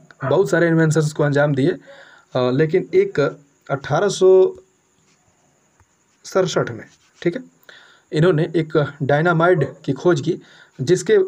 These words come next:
वजह से इनको काफ़ी प्रसिद्धि मिली। डायनामाइट जिसको हम, अ, कई बार बारूद भी कह लेते हैं, तो अठारह सौ सड़सठ में इन्होंने डायनामाइट की खोज की।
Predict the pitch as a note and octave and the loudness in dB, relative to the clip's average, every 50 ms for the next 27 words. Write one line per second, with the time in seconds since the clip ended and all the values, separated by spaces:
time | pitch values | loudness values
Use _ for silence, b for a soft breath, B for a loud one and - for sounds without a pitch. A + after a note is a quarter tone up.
0 | - - - - C#3+ C#3 D3+ F3+ F3+ D3+ D#3 E3 F3+ F#3 D#3 D#3 D3 D3+ E3 D#3+ | -4 -12 -10 -4 -2 0 2 2 2 2 2 0 2 2 2 2 0 0 0 -2
1 | D3+ D#3 F#3 F#3 E3+ - D3 C3 B2+ C#3 B2 A#2+ A#2 - - - - _ - C3+ | 0 0 0 0 0 -2 -2 0 0 -2 -2 -2 -4 -6 -8 -10 -12 _ -12 -4
2 | B2+ C3 C#3 D3 D3 D3 D3 D#3 D#3 D#3 D3+ B B B B B B B B C3+ | -2 -2 0 0 0 0 0 0 0 -2 -4 B B B B B B B B -2
3 | C3 - - C#3+ C#3 C#3 C#3+ - - - C#3 C3 B2+ B2 B2 C3+ C#3 C#3 D3+ D3 | -2 0 0 0 0 0 -2 -4 -6 -6 -6 -2 -2 -2 -2 0 0 2 2 0
4 | C3+ B2 C3 C3 D3+ E3 D#3 C3+ D3 D3 - - - - C#3 B2+ B2 B2 A#2+ - | 0 0 0 2 2 2 2 2 -2 -2 -4 -6 -6 -6 -4 0 0 0 0 2
5 | B2 D#3 G#3 - B B B B B B B D#3 C#3+ C#3 D#3 F3 F#3+ F#3 F3+ D#3+ | 0 -2 -2 -6 B B B B B B B -2 0 0 0 0 0 0 0 0
6 | - F3 E3 D#3+ G3 G3+ D#3+ D3+ C#3+ - - D3+ C3+ C3+ C3+ D3 - - - - | 0 0 -2 0 -2 -2 0 -2 -2 -2 -2 -2 0 0 0 0 -2 -4 -6 -8
7 | C3 B2+ C3+ C#3+ D#3+ D#3 D3+ D#3 D3+ D3 D#3 D#3 - - B2+ A#2 A#2 - - B2+ | -4 -2 -2 -2 0 0 0 0 0 0 -2 -6 -6 -2 -2 -2 -2 -4 -12 -12
8 | - | -12